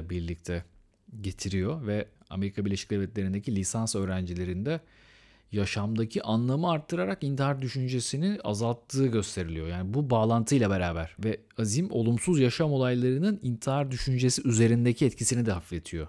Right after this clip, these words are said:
Bu aslında ilginç yani gerçekten a-, azim puanı düşük olan öğrenciler olumsuz olaylar karşısında intihar, e, düşüncesini daha fazla yaşayabiliyorlar.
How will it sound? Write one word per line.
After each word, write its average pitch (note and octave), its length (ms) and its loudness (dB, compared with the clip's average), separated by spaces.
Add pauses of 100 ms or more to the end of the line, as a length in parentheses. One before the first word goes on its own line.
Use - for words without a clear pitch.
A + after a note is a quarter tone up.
Bu A#2 460 0
aslında A2+ 600 0 (220)
ilginç G#2+ 420 2
yani E2+ 220 -2
gerçekten G2 500 -2
a-, E2 260 -4
azim G#2 420 0 (300)
puanı G2 320 0
düşük G2 260 -4
olan F#2+ 220 -2
öğrenciler F#2 560 -2
olumsuz G2 460 -2
olaylar G2+ 500 -2
karşısında F#2 800 -6 (200)
intihar, G2 640 -4
e, G2 220 -10
düşüncesini F#2+ 680 -6
daha F#2+ 180 -2
fazla F2 360 -4
yaşayabiliyorlar. F2+ 920 -4